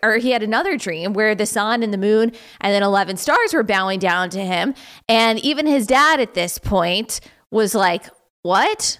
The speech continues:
Why, wh-, are you really saying that we are going to all bow down to you? Just stop." But secretly, his dad, the Bible says, wondered if there was actually something to this vision.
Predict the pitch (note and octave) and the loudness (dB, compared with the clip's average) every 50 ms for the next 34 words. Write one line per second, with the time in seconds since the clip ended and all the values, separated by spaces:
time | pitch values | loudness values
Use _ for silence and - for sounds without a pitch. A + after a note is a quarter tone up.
0 | _ _ - - A3+ C4 C#4+ D#4+ F4 E4 D#4 C#4 C4+ C#4 - C4+ C4+ C4+ B3 B3 | _ _ -10 -2 2 2 4 4 2 0 0 0 0 0 2 0 0 0 0 -2
1 | B3+ B3+ B3 C#4 D4 D4+ D4 D#4 - C#4 B3 B3+ C4+ C#4 A#3 C4+ A#3 A3 A3+ A#3 | -2 0 0 0 2 2 0 0 0 -2 -2 -2 -2 -2 -2 -2 -2 0 0 0
2 | A3+ A3+ A3 A3 F#3 G#3+ G#3 G#3 G#3+ A3 G#3+ - A3+ - - F3+ F#3 G3+ G#3+ F3+ | 2 2 2 0 0 0 0 0 0 -2 -2 -4 -2 -2 0 0 0 0 0 0
3 | A3+ G3+ F#3+ G3+ F#3 F#3 F3 E3 F#3+ A3 A3+ A3 - - B3+ B3 B3+ B3+ B3+ C4 | 0 0 0 0 -2 -2 -2 0 0 0 -2 -2 -2 -2 -2 0 2 2 2 0
4 | C4 C4 - - - - _ _ - C#4+ D4+ D4 - - - A3+ G3+ G3 F#3 F#3+ | -2 -4 -12 -20 -20 -20 _ _ -2 -2 -2 -2 -6 -4 0 2 2 4 4 2
5 | - - - - - - - - _ _ - - - - - F4+ F#4+ F#4+ F#4 D#4 | 0 0 -6 -10 -10 -20 -20 -20 _ _ -4 -4 -4 0 2 2 2 2 0 -2
6 | - - C4+ A#3+ G3 F#3 F#3 F#3 G3+ A3 A3+ - - A#3 A#3+ B3 A#3 F#3+ F3+ G3+ | -2 0 0 2 2 2 0 0 -2 -4 -6 -4 -2 2 2 2 2 0 0 0
7 | A#3 G#3+ G#3 G#3 G#3 G#3+ F#3+ G#3 G#3 A#3 G#3+ G3+ G#3+ G#3+ - A#3+ G#3+ G3+ G3+ A#3 | 2 4 4 4 2 2 0 0 2 0 2 2 0 0 0 0 0 0 0 0
8 | B3+ F4 G#4 G#4 F#4 D4 C#4+ C#4 C#4 G#3 - A#3+ A3+ - A#3+ A#3+ A#3 A#3+ G#3 B3 | 0 0 0 0 0 2 2 2 2 2 0 -2 0 0 0 0 0 0 0 0
9 | G#3+ A#3 B3 - - C4 B3 A#3+ A#3 - C4 A#3 A#3 A#3 A#3 - B3 G#3+ G3 - | -2 -2 -4 -2 0 2 2 2 0 0 -2 -2 -2 -4 -2 0 0 0 -2 -4
10 | - - - - _ _ - E4+ F#4+ G4 C4 C4 A3+ - - F#3+ - F3+ - - | -8 -18 -20 -20 _ _ 2 4 4 6 4 2 0 0 -2 -2 -2 -2 -6 -10
11 | - | -10